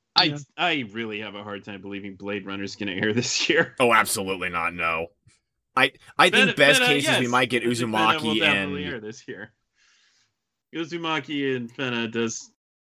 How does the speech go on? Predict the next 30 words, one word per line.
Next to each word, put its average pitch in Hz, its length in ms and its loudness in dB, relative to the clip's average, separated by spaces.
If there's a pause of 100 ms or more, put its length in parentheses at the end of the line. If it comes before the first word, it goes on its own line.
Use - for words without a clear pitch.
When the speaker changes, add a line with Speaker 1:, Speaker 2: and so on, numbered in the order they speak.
(600)
Speaker 1:
like, 104 200 -2 (380)
more 110 260 -2
likely 101 320 -2
to 95 60 -4
happen 90 440 -4 (100)
than 82 260 -14 (720)
Blade 104 220 2
Speaker 2:
Yeah. 98 60 -6
Speaker 1:
Runner, 95 200 -4
but 120 340 0
I, 170 400 -2
you 190 140 -2
know, 185 140 -8 (680)
<laughs> - 100 0 (520)
Speaker 3:
Well, 101 160 0
Speaker 1:
I 214 160 8
Speaker 3:
we'll 214 80 4
get 180 80 4
a - 40 6
Speaker 1:
don't 147 100 2
Speaker 3:
random 139 220 2
Speaker 1:
know. 127 40 -2
Speaker 3:
announcement 117 420 0
at, 110 160 0
you 107 80 -2
know, 104 160 0
sometime 104 420 -4
in 101 60 -4
the 95 140 0
afternoon. 85 500 -4